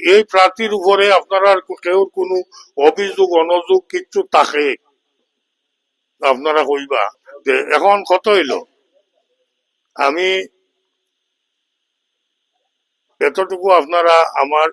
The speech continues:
বিশেষ করে কনকপুর, দুলপুর, ও যে আমার ভাতিজা জুয়েলে হইয়া গেছেন, আরো কেউ কেউ কইছেন বা কইবা, আমরা দুইটা গ্রাম কিন্তু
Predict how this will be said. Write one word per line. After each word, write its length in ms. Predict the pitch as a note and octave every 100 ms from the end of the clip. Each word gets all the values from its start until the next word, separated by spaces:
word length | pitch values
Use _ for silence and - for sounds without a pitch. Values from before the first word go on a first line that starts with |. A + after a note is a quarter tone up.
| -
বিশেষ 320 | D3 F3 D#3
করে 320 | D#3+ D#3+ D#3+ D3+
কনকপুর, 480 | C#3+ C#3+ C#3+ - D#3+ D3+ C3
দুলপুর, 520 | A#2+ A#2 G#2+ C3 B2+ _ _ _ _ _
ও 120 | A2+ B2
যে 100 | C#3+
আমার 220 | C#3+ D3
ভাতিজা 440 | D3+ D3 D3 C#3+
জুয়েলে 400 | C3 B2 C#3+ D3+ C3+
হইয়া 220 | C3+ C3+
গেছেন, 400 | B2+ A#2+ - A#2+ G#2+ _ _ _ _ _ _ _ _ _ -
আরো 200 | B2 C3+
কেউ 180 | C3+ C#3 A2+
কেউ 180 | C#3 A#2+
কইছেন 360 | C3 B2 C#3+ B2+
বা 100 | A#2
কইবা, 460 | - A#2 A#2+ G#2 E2 _ _ _ _ _ _ _ _ D#4+ D#4 D4+ _ _ _ _ _ _ _ _ _ -
আমরা 260 | C#3 D#3+
দুইটা 340 | D3+ C#3+ D3+ D#3+
গ্রাম 220 | C#3 C3+ B2+
কিন্তু 300 | D#3+ -